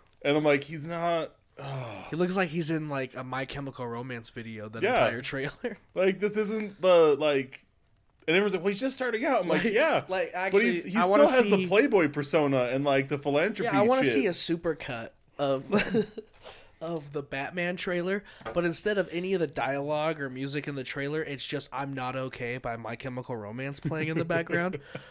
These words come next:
Speaker 2: And I bet you almost shot for shot, bro. That thing would be
Speaker 1: <laughs>
Speaker 2: fantastic.
Speaker 1: Oh, probably. And, like, the Riddler outfit looks horrendous.
Speaker 2: The
Speaker 1: Have
Speaker 2: Riddler
Speaker 1: you seen the
Speaker 2: also
Speaker 1: picture of
Speaker 2: doesn't
Speaker 1: that?
Speaker 2: speak English or doesn't talk in coherent sentences,
Speaker 1: No.
Speaker 2: apparently.
Speaker 1: Well, it's 'cause he's got a, he's got a full-on, like, bodysuit mask, like
Speaker 2: They're trying to make, like,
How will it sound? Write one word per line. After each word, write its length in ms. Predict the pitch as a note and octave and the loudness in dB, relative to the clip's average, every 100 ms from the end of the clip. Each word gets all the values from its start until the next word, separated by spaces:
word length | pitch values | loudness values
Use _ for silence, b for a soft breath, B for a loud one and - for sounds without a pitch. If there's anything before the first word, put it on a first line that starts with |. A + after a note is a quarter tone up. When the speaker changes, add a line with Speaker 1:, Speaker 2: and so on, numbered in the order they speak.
| B B B - | B B B 2
Speaker 2:
And 140 | F3+ F3 | 4 6
I 140 | F#3 | 4
bet 320 | C#3+ D3+ D3+ | 2 0 0
you 220 | F3+ F#3+ | 2 2
almost 500 | F#3+ D3+ D#3+ D#3+ D3 | 4 2 2 2 0
shot 340 | - D3 A#2 - | -2 -4 -4 -6
for 100 | A#2 | -8
shot, 380 | - A#2 G#2+ A#2+ | -4 -4 -6 -6
bro. 220 | A#2 B2 | -8 -6
That 240 | C#3 D3 | -4 -4
thing 160 | D3+ C#3 | -4 -6
would 160 | C3 | -8
be 260 | C#3+ B2+ B2 | -6 -6 -6
Speaker 1:
<laughs> 0 | |
Speaker 2:
fantastic. 720 | - B2 A#2 A#3+ F#3+ C#3 - | -8 -8 -2 4 8 6 4
Speaker 1:
Oh, 20 | |
probably. 600 | D3+ D#3+ D#3 D#3+ F#3+ G2+ - b b b | 2 2 2 2 2 -2 -6 b b b
And, 100 | D#3 | -2
like, 240 | F3 F3 - | 0 0 0
the 80 | D3 | -2
Riddler 420 | C3+ D#3+ E3+ C#3 | -2 -2 -2 0
outfit 380 | C#3 C3+ C#3+ B2 | 0 0 -4 -4
looks 320 | B2 - - - - | -8 -10 -18 -20 -14
horrendous. 600 | - G#2+ G2 G#2 A#2+ C#3+ | -4 0 0 -2 -2 0
Speaker 2:
The 60 | |
Speaker 1:
Have 80 | E3+ | 2
Speaker 2:
Riddler 220 | G#3 G#3+ | 2 4
Speaker 1:
you 40 | A3+ | 4
seen 60 | |
the 60 | A#3+ | 6
Speaker 2:
also 140 | G3 G#3 | 4 4
Speaker 1:
picture 200 | F#3+ E3+ | 4 4
of 60 | |
Speaker 2:
doesn't 200 | F#3 F3 F#3+ | 4 4 4
Speaker 1:
that? 100 | G3 | 2
Speaker 2:
speak 340 | G3+ G3 - | -2 -6 -6
English 400 | C#3 D#3 F3+ - | -8 -2 0 0
or 100 | F3+ | -4
doesn't 460 | D#3+ E3 D#3+ E3 - | -2 -2 -2 -4 -8
talk 340 | - D3+ D#3 | -4 -2 -2
in 140 | E3+ C#3+ | -6 -6
coherent 420 | D3+ C#3 D3 C#3 | -6 -4 -2 -2
sentences, 480 | C#3+ C#3+ D#3+ F3+ F3+ | -4 -4 -4 -2 4
Speaker 1:
No. 80 | C4+ | 6
Speaker 2:
apparently. 280 | F#3 F#3 G3 | 6 2 4
Speaker 1:
Well, 40 | |
it's 100 | G#3+ | 4
'cause 80 | A#3 | 4
he's 80 | A#3+ | 2
got 100 | A#3 | 4
a, 100 | G#3 | 2
he's 220 | F3+ G#3 | 0 0
got 100 | A3 | 2
a 60 | F#3 | 0
full-on, 420 | - G#3+ G#3+ G#3 | 2 2 4 2
like, 220 | F3 C3 | 0 0
bodysuit 540 | E3+ F3 F#3+ G3 G3 | 0 2 -2 -2 -6
mask, 360 | D#3 D3+ D#3 E3 | -4 -4 -4 -2
like 120 | D#3 | -2
Speaker 2:
They're 80 | F3+ | -2
trying 240 | A#3+ A#3+ | -4 -4
to 40 | A#3 | -4
make, 220 | A3 G3+ | -6 -4
like, 300 | G#3 F#3 | -4 -6